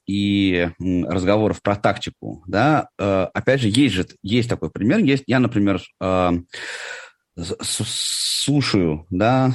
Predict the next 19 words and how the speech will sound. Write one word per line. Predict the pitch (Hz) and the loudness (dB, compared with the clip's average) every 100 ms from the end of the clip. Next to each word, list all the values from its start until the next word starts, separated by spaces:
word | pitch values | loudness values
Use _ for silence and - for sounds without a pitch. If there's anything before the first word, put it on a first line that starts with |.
| - | 0
на | 92 98 | 0 2
Ютубе, | 110 - 101 78 71 | 0 0 -2 -2 -4
смотрю, | - 90 87 92 78 - _ - | -2 -2 -2 -2 -2 -6 _ -4
э, | 87 85 82 80 80 80 78 78 80 82 - _ _ _ - | 0 0 0 0 0 -2 -2 -4 -6 -10 -20 _ _ _ -6
канал | - 110 90 - | 0 2 0 0
Вадима | 98 104 101 | 0 0 0
Лукомского, | 190 240 - 95 78 80 _ - - | 0 0 0 -2 -2 -6 _ -20 -8
и | 104 110 110 - - | -2 0 0 -2 -2
он, | 135 185 139 - | 0 2 0 -2
несмотря | 117 113 135 131 | -2 2 2 2
на | |
то, | 135 | 2
что | 120 | 0
он | 120 | 0
использует | 120 117 98 - | 2 0 0 -2
тактическую | - 101 - - | -4 -4 -4 0
доску | 127 247 - 98 | 2 0 -2 -8
в | |
своих, | - 101 101 - - | 0 2 2 -2 -10